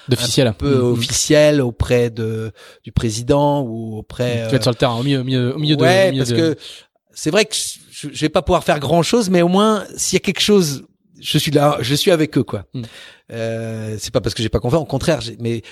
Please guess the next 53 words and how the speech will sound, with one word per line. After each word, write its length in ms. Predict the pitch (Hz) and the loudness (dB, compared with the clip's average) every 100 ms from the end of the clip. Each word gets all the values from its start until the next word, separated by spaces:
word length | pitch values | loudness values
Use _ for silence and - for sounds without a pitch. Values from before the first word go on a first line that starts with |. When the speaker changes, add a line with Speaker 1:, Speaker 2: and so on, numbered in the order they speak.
| - | -12
Speaker 2:
je 120 | - | -4
préfère 280 | - - 180 | 0 2 2
être 80 | |
là 120 | 180 175 | 2 0
parce 120 | - | 0
que 140 | 156 - - - _ _ _ _ - - | 0 -2 -10 -20 _ _ _ _ -18 -4
être, 320 | 151 - - | -2 -2 0
euh, 300 | 147 143 139 | 2 4 2
à 60 | 135 | 2
côté 320 | - 147 160 | 0 2 2
de 100 | 147 | 2
celui 240 | - 143 | 0 -2
qui 160 | - 143 | -2 -2
va 180 | 127 127 | 0 0
appuyer 380 | 117 127 135 131 | -2 -4 -4 -2
sur 180 | - | -6
le 40 | 117 | -8
coup 160 | - | -12
de 80 | 127 | -6
canon, 340 | - 151 160 165 | -2 2 2 2
c'est, 260 | - - - - | -2 -4 -8 -6
à 60 | |
la 60 | 131 | -4
limite, 180 | 139 - | -4 -2
c'est, 220 | - 127 _ _ _ - | -4 -6 _ _ _ -12
c'est 100 | - | -4
pas 100 | 139 | 0
ma 120 | 139 | 2
place, 300 | - 156 139 | 2 2 0
enfin, 120 | 127 | 0
Speaker 1:
Mm. 320 | 123 120 117 110 | 0 0 -2 -4
Speaker 2:
je, 40 | |
c'est 140 | 104 - | -8 -8
pas 100 | 117 | -8
ma 100 | 120 | -6
place. 180 | 117 | -8
Par 120 | - 123 | -6 -2
contre, 160 | 147 | 0
après, 280 | 123 156 165 - - - | 2 2 0 -4 -14 -8
une 60 | |
fois 160 | 127 151 | -2 0
que 60 | - | 0
je 80 | |
sais 160 | 127 151 | 0 0
que 60 | - | -2
tout 100 | 143 | -4
le 40 | |
monde 100 | 139 | -2
est 60 | 131 | 0
parti, 520 | 131 113 - 151 147 | -2 -4 -4 -4 -6
qu'il 100 | - | -8
y 40 | |
a 20 | 110 | -10